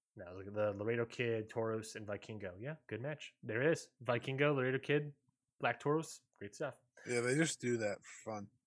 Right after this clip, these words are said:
Speaker 1: Oh, I mean, I'm okay if they do that with fun.
Speaker 2: Yeah.
Speaker 1: I'm
Speaker 2: Maybe
Speaker 1: okay with it.
Speaker 2: F C R will defend their titles eventually.
Speaker 1: Yeah. Hey, you know, who knows?
Speaker 2: They defended at a simple,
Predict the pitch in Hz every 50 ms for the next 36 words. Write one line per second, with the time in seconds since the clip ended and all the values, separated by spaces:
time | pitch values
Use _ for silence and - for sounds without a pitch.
0 | _ _ - - 107 127 143 - - - - _ - 143 156 156 156 147 160 -
1 | 123 143 208 254 220 - - 139 123 110 - - 123 120 123 113 123 120 117 -
2 | - - - - 123 113 120 147 175 - _ _ - 107 95 85 80 - _ _
3 | _ _ - 131 165 127 135 151 165 175 165 - - - 139 131 131 139 143 139
4 | 123 113 101 - - 117 113 113 107 104 - - 104 110 113 113 110 107 - -
5 | - 151 - - - - - - _ _ _ _ _ _ _ _ _ - - -
6 | _ _ _ _ _ _ _ _ _ - 127 135 143 147 147 147 143 143 143 135
7 | - - - - 180 220 240 208 185 185 185 190 196 208 214 214 214 - - 120
8 | 143 180 185 180 175 170 180 185 190 175 139 160 190 185 202 196 175 - 180 170
9 | 160 147 143 139 127 123 120 120 113 107 - - - - 120 117 - - 113 117